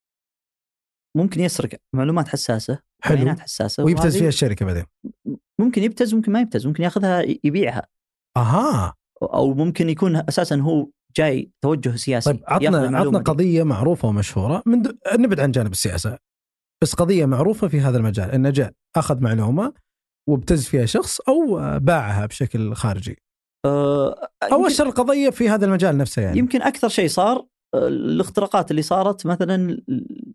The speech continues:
Speaker 1: الياهو ولا ال-، ال-، ال-، الجهات هذه ال-، ال-، مثل لينكدين قبل فترة.
Speaker 2: وش صار؟ وش سالفة لينكدين؟
Speaker 1: اخترق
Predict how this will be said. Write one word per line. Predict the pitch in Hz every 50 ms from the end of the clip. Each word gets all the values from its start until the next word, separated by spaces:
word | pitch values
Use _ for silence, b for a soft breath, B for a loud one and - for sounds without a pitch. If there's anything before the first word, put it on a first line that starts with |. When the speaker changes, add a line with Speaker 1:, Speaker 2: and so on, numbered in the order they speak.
| _ -
Speaker 1:
الياهو | 73 - - 131 135 147 143 131 127 123 120 120 127
ولا | 120 120 120 117 120 113 117 113 113 113 107
ال-، | 107 101 - 110 -
ال-، | - - - - _ _ _ _ _ _ _ _ -
ال-، | - 120 - 117 120 127 - - - - - - - 202 -
الجهات | 120 120 123 113 123 131 143 143 127 - 135
هذه | 127 113
ال-، | 120 113 - - -
ال-، | 95 - - - - - - - 123
مثل | 123 - 127
لينكدين | 123 147 160 147 - - 147 135 131 127
قبل | - 117 120 120
فترة. | - - 135 - - 127 123 120 -
Speaker 2:
وش | 143 -
صار؟ | - 202 175 139 117
وش | 113 120 -
سالفة | - - 107 95 101 -
لينكدين؟ | 107 95 87 220 226
Speaker 1:
اخترق | - - - 151 147 127 _ - -